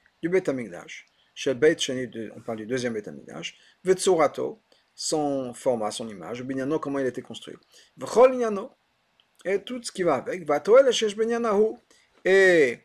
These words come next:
pourquoi est-ce que c'est important de savoir comment ce Beth Amikdash était construit, le format, les dimensions, et cetera. Que chez Iban et Bemer Rabbi Yameinu, parce que quand le Beth Amikdash va être reconstruit, très bientôt de nos jours, et chez Shmor, V'lasot et Tavin Tahu.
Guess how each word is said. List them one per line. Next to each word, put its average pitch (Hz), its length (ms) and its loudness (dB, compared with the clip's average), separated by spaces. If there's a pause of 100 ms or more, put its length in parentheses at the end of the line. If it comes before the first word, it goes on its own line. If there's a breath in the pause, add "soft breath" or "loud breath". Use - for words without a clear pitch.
(280)
pourquoi - 240 2
est-ce 185 100 -2
que 160 60 -8
c'est 156 100 -6
important 143 480 -2
de 127 140 -2
savoir 139 360 0
comment 143 220 -4
ce 135 100 -12
Beth 123 200 -6
Amikdash 120 340 -4
était - 140 -14
construit, 143 520 -4
le 117 120 -2
format, 131 420 -2
les 127 80 -6
dimensions, 113 480 -12
et 104 60 -16
cetera. 220 420 -2 (400 loud breath)
Que 131 140 -8
chez 110 200 -6
Iban 143 340 2
et 160 100 -2
Bemer 139 320 2
Rabbi 160 200 4
Yameinu, 247 380 2
parce - 160 -6
que 151 80 -10
quand 196 160 0
le 190 60 0
Beth 151 140 -2
Amikdash 139 360 -2
va 143 60 -4
être 147 160 -4
reconstruit, 208 800 -4
très - 180 -12
bientôt 135 300 -4
de 156 100 -4
nos 196 120 -4
jours, 214 380 2 (340 loud breath)
et 135 100 -4
chez 127 160 -2
Shmor, 220 500 4
V'lasot 175 340 -2
et 175 120 -4
Tavin 160 260 -2
Tahu. 127 240 -6